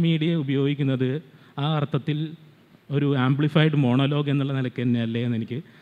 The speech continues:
സംശയം തോന്നിയിട്ടുണ്ട്. ഞാൻ ഈ കാര്യങ്ങളെ ഇങ്ങനെ ബന്ധിതമായി അവതരിപ്പിക്കാനുള്ള ഒരു കാരണം എന്ന് വെച്ച് കഴിഞ്ഞാൽ സെൽഫ് റിഫ്ലെക്സീവായി നോക്കുമ്പോൾ സംവാദം എന്ന് പറയുന്ന ഒരു കാര്യത്തെ നമ്മുടെ ഇപ്പോൾ ഈ, ഈ ഫോർമാറ്റ് പോലും ഞാൻ ആലോചിക്കുന്നത് ഈ നമ്മളിരുന്ന് ചർച്ച ചെയ്യുന്ന ഒരു മണിക്കൂർ ചർച്ച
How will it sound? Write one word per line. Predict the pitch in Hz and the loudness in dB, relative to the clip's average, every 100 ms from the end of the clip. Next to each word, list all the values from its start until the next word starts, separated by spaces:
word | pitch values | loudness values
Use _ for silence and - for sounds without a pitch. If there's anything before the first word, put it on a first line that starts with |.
| - 151 | -10 -4
സംശയം | 139 165 151 | 2 4 4
തോന്നിയിട്ടുണ്ട്. | 120 110 107 98 - - - 180 | 4 -2 -4 -6 -8 -20 -6 4
ഞാൻ | 214 214 | 6 6
ഈ | 214 208 185 | 4 -2 -4
കാര്യങ്ങളെ | 175 175 190 185 | 0 2 4 4
ഇങ്ങനെ | 185 185 165 | 4 4 4
ബന്ധിതമായി | 151 160 170 170 | 4 4 2 0
അവതരിപ്പിക്കാനുള്ള | 147 151 143 147 143 143 | 0 -4 -4 -4 -2 -2
ഒരു | 139 | -2
കാരണം | 131 127 139 | 0 2 2
എന്ന് | 127 | 2
വെച്ച് | 139 | 2
കഴിഞ്ഞാൽ | 123 117 120 156 | 0 0 -2 -2
സെൽഫ് | 180 196 214 | 0 0 0
റിഫ്ലെക്സീവായി | 226 220 - 208 190 175 | 2 0 2 0 2 2
നോക്കുമ്പോൾ | 143 139 147 107 110 - - - - - | 2 2 -2 -2 -6 -12 -20 -20 -20 -2
സംവാദം | 175 185 202 226 226 226 202 | 2 4 6 4 4 4 4
എന്ന് | 190 180 | 4 2
പറയുന്ന | 165 160 165 151 | 2 2 0 0
ഒരു | 165 | -2
കാര്യത്തെ | 135 127 135 127 135 123 | -2 0 0 0 -2 -2
നമ്മുടെ | 120 135 135 135 135 160 - _ | -4 -4 -4 -4 -8 -20 -20 _
ഇപ്പോൾ | 151 196 185 | -6 -4 -2
ഈ, | 208 226 208 | -2 -2 0
ഈ | 214 185 | 2 4
ഫോർമാറ്റ് | 160 156 180 196 202 | 2 2 -4 -4 4
പോലും | 196 180 160 | 6 6 4
ഞാൻ | 151 | -2
ആലോചിക്കുന്നത് | 147 151 156 151 156 240 - - - - - | -4 -6 -4 -4 -4 -6 -12 -20 -20 -18 -6
ഈ | 160 151 | -4 -2
നമ്മളിരുന്ന് | 170 180 165 170 160 | 0 0 -2 -4 -4
ചർച്ച | 143 160 | -6 -4
ചെയ്യുന്ന | 160 170 143 | -2 0 2
ഒരു | 160 | 4
മണിക്കൂർ | 180 175 175 170 | 4 4 0 0
ചർച്ച | 143 | -2